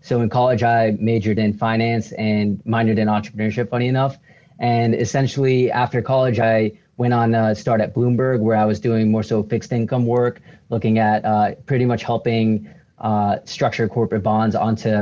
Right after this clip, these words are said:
the Bloomberg terminal, and then helping, uh, the Bloomberg Research Department, uh, issue notes to kind of clients on that. Uh, spent two years there and then left to go to Deutsche Bank, where, um, I spent another two years,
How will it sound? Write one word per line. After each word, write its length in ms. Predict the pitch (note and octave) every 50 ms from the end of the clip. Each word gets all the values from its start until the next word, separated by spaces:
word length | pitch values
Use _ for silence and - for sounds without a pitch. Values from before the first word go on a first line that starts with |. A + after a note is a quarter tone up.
| G#2 -
the 100 | A2 G#2
Bloomberg 320 | F2+ A#2 A2 G#2+ G#2+ G#2
terminal, 340 | - A2+ A2 A2 A2 A2 A2
and 80 | G#2
then 100 | G#2 G#2
helping, 580 | G2 - A2 A2 - - G#2+ G#2+ G#2+ G#2 G2 - - - - _ -
uh, 120 | G2+ G#2
the 80 | F#2 -
Bloomberg 300 | F#2 A#2+ A2+ G#2+ G#2+ F#2
Research 340 | G#2 G#2+ G#2 G#2 - G#2 -
Department, 580 | - - A#2 A2 A2 - A2+ A#2 A2 - - - -
uh, 360 | A2+ G#2+ G#2 G#2 G2+ G2+ - -
issue 240 | - A2+ - - A2+
notes 420 | G2 F#2+ G2+ G2+ A2 A#2+ - - -
to 200 | - A2 G#2 F#2+ - - -
kind 160 | - A2+ G#2
of 60 | G2
clients 480 | - - G#2+ G#2 A#2 C#3+ C#3+ - - - - - - - - - -
on 80 | B2 C3
that. 280 | C#3+ D3+ D3+ D#3 - -
Uh, 320 | - B2+ B2 A#2 A#2 A#2 A2
spent 300 | - - E3+ E3 C3 -
two 120 | F3 F3+
years 240 | E3+ E3+ E3+ C#3 G#2
there 340 | B2+ C3+ C3+ C#3 C#3+ C#3+ -
and 120 | A#2+ A#2+
then 320 | A#2+ A#2+ A#2+ A#2+ B2 A#2+ - - _ _ _ -
left 320 | A2 A2 B2 C3+ A2+ - -
to 100 | - B2+
go 180 | G#2+ B2 A#2+
to 100 | A#2+ A2+
Deutsche 340 | G#2 A#2+ B2 C3 - - G2+
Bank, 260 | A2 A2+ A2+ A2 -
where, 380 | - A2+ A2+ A2+ A2 A2 A2+ -
um, 300 | A2 G#2+ G#2+ G#2+ G#2+ G#2+
I 80 | - A2+
spent 180 | - - B2+ A2+
another 220 | A2 B2 B2+ C3
two 160 | G#2+ - - A#2
years, 440 | A2 A2 A2 A2+ A2+ G#2+ G#2 -